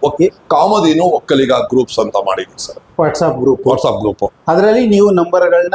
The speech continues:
Speaker 2: ಫೋಟೋಗಳನ್ನ ಹಾಕ್ತೀರಾ?
Speaker 1: ಫೋಟೋ, ಬಯೋಡೇಟಾ, ಮತ್ತೆ ನಮ್ಮ ಫಾರಂ ಅಲ್ಲಿ ಅವ್ರು ನಮ್ಮ ಫಾರಮ್‌ನಲ್ಲಿ ಮೊದಲನೇ ಲೈನ್ ಇರೋದೆ ನಿಜ ವಿವರಗಳು ಇರಲಿ ಅಂತ.
Speaker 2: ಹಾ, ಹಾ, ಹಾ.
Speaker 1: ಮತ್ತೆ ಎಲ್ಲ ಆದ್ಮೇಲೆ ಕೆಳಗಡೆ ಎಲ್ಲವನ್ನು ಓದಿರುತ್ತೀನಿ, ಓದಿ ಸಹಿ ಮಾಡಿರುತ್ತೀನಿ ಅಂತ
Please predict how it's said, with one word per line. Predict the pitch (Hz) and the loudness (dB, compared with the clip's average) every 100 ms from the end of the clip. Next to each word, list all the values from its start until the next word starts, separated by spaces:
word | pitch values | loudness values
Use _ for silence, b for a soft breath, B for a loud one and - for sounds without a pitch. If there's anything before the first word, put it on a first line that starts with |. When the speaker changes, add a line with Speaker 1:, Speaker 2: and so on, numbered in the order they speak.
| 196 | -2
Speaker 2:
ಫೋಟೋಗಳನ್ನ | - 165 160 156 170 | 0 0 2 2 2
ಹಾಕ್ತೀರಾ? | 143 - 135 | 0 0 0
Speaker 1:
ಫೋಟೋ, | 151 160 147 127 127 - | 2 2 2 2 0 0
ಬಯೋಡೇಟಾ, | 151 165 139 127 123 127 123 - | 0 2 0 0 2 2 -2 -4
ಮತ್ತೆ | 143 - 139 | -6 0 0
ನಮ್ಮ | 131 127 | 0 -2
ಫಾರಂ | 123 131 147 | -2 0 0
ಅಲ್ಲಿ | 139 | 2
ಅವ್ರು | 127 127 131 | 2 2 0
ನಮ್ಮ | 143 - 127 156 151 | -2 -4 -4 0 -2
ಫಾರಮ್‌ನಲ್ಲಿ | 131 123 151 151 139 120 143 151 b b - | 0 0 0 -4 -12 -6 -6 -6 b b -4
ಮೊದಲನೇ | 131 139 175 170 | -2 2 2 2
ಲೈನ್ | 139 147 139 | 2 0 0
ಇರೋದೆ | 123 127 151 - _ _ | 0 0 -2 -6 _ _
ನಿಜ | 139 151 165 208 | 0 2 2 2
ವಿವರಗಳು | 156 143 143 127 | 2 2 2 0
ಇರಲಿ | 131 117 113 107 | -2 -4 -4 -6
ಅಂತ. | 98 - | -10 -10
Speaker 2:
ಹಾ, | - _ _ 147 | -10 _ _ 0
ಹಾ, | 135 135 | 0 -2
ಹಾ. | 123 123 113 - | -4 -8 -10 -4
Speaker 1:
ಮತ್ತೆ | 175 - | -2 0
ಎಲ್ಲ | 123 156 202 | 0 2 2
ಆದ್ಮೇಲೆ | 208 147 151 156 135 147 | 2 0 -2 -4 -2 -4
ಕೆಳಗಡೆ | - 135 147 160 175 - _ - | 0 0 2 2 0 -6 _ -4
ಎಲ್ಲವನ್ನು | 123 151 185 185 185 | 0 2 2 2 2
ಓದಿರುತ್ತೀನಿ, | 151 151 175 180 165 - 156 143 139 - _ _ _ 127 | 2 2 2 0 -2 -2 -2 -2 -6 -8 _ _ _ -2
ಓದಿ | 147 175 196 165 | 0 2 0 0
ಸಹಿ | 151 135 | 0 0
ಮಾಡಿರುತ್ತೀನಿ | 165 147 143 143 135 135 127 | 0 0 0 0 -4 -8 -10
ಅಂತ | 131 | -4